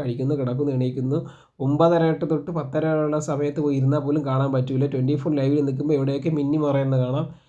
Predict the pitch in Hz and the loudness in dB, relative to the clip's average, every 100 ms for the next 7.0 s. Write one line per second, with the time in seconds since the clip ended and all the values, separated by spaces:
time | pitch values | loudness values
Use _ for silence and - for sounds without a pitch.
0 | _ _ 143 139 156 165 160 156 139 156 | _ _ -2 2 2 2 -2 -2 2 4
1 | 156 147 151 143 135 139 131 135 131 127 | 4 2 -2 -4 -2 -2 0 0 -2 -2
2 | 131 147 170 147 139 151 - 135 143 160 | -2 -2 -2 0 0 0 -2 -2 0 2
3 | 160 156 151 151 147 160 160 143 135 156 | 2 0 0 -2 -4 -4 -2 -2 -2 -2
4 | 156 139 147 143 131 147 135 131 139 135 | -2 -4 -4 -2 -2 0 -2 -2 -2 0
5 | 139 156 131 131 143 143 143 139 131 131 | 0 0 -2 -2 0 0 0 0 0 0
6 | 131 143 151 139 - 131 135 131 127 165 | 0 0 0 -4 -4 -4 -2 -2 -4 -6